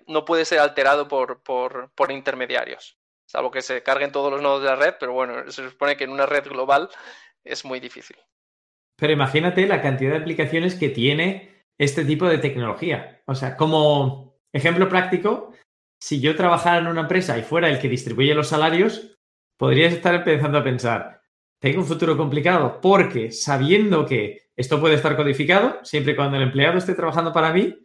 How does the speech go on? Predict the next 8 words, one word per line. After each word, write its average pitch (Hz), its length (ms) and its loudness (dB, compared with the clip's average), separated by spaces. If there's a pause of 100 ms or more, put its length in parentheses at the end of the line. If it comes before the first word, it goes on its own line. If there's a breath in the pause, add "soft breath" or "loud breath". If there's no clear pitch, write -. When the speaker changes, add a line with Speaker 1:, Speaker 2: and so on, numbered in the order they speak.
(260)
Speaker 2:
al 143 140 -4
final 151 280 2
de 175 80 4
mes, 208 520 2 (340)
mándele 156 420 4
usted 147 160 2
el 131 60 -2
salario. 151 540 0